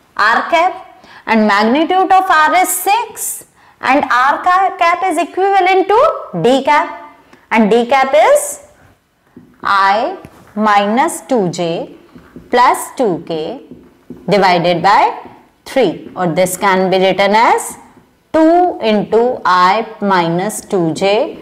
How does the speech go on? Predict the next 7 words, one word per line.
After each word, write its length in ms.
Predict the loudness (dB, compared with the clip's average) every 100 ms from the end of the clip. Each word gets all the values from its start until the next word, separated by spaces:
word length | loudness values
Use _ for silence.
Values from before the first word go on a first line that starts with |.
| -20 -20 -4
plus 440 | 2 2 2 -6
two 500 | -2 0 0 -6 -16 -2
K. 420 | 0 0 -2 -14 -20 -10 -2
This 300 | 0 0 2
is 520 | 2 2 0 -4 -14 -20 _ _ -20 -6
our 600 | -2 2 2 0 -4 -18 -20 _ _ -14 -6
required 1040 | -6 -6 -2 2 2 2 2 2 0 -4